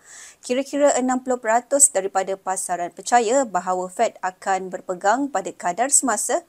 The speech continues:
pada bulan November. Sementara itu, Bank Rakyat China telah membuat potongan kadar faedah. China sedang mengambil langkah untuk mengukuhkan mata wang yuan dan ekonominya.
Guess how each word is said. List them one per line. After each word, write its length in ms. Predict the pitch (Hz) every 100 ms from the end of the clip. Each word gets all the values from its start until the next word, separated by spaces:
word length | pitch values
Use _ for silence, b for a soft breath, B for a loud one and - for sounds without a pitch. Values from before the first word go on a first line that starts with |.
| b b b _
pada 340 | 196 190 202 190
bulan 320 | 180 185 185
November. 400 | 175 175 - - _ _ _ _ _ - B B B
Sementara 400 | B 240 254 262
itu, 480 | 269 262 302 294 294
Bank 240 | 247 254 247
Rakyat 320 | 233 233 -
China 320 | 262 269 196
telah 240 | 202 202
membuat 480 | 208 208 208 208 -
potongan 480 | 202 202 202 214 208
kadar 400 | - 202 208 202
faedah. 560 | - - 214 208 185 _ - -
China 480 | - 196 185 285 339
sedang 400 | 196 180 180 185
mengambil 400 | 180 185 190 180
langkah 400 | 185 180 240 240 B B B
untuk 400 | 240 285 302 254
mengukuhkan 880 | 254 262 262 269 240 - 247 247 226
mata 320 | 214 208 208
wang 240 | 202 208
yuan 480 | 202 190 208 269 240
dan 400 | 190 196 208 214
ekonominya. 800 | 202 - 220 226 247 254 175 -